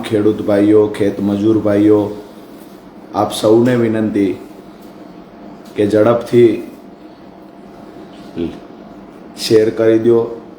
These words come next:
આપ સૌના સુધી અને ખાસ કરી અને જે બોટાદ માર્કેટિંગ યાર્ડમાં સંઘર્ષની લડાઈ જે ખેડૂતો લડી રહ્યા છે,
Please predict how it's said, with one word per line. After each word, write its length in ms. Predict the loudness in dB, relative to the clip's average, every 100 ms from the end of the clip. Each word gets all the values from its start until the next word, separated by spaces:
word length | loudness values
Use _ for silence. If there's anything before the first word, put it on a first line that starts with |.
| -20 -20 -20 -20 -20 -20 -20 -20 -20 -6
આપ 160 | -2 -2 -4
સૌના 480 | 0 2 2 0
સુધી 400 | 0 -2 2 2
અને 240 | 2 0 -4 -6 -8 -18 -20 -20 -20 -20
ખાસ 360 | -6 -2 0 -2 -2
કરી 340 | 2 4 2 -2 -16 -20 -20 -20 -20 -20 -20 -20 -20 -20 -20 -20 -4
અને 180 | 0 2
જે 120 | 2 2
બોટાદ 400 | 2 2 2 2
માર્કેટિંગ 580 | 0 0 -2 0 0 2
યાર્ડમાં 480 | 2 0 -2 -4 -6 -10 -20 -20 -20 -14
સંઘર્ષની 760 | -4 -2 2 2 2 0 -2 0
લડાઈ 420 | 2 2 0 0
જે 100 | -4
ખેડૂતો 420 | -2 0 0 0 0
લડી 340 | 0 0 2
રહ્યા 320 | 2 2 0
છે, 140 | -6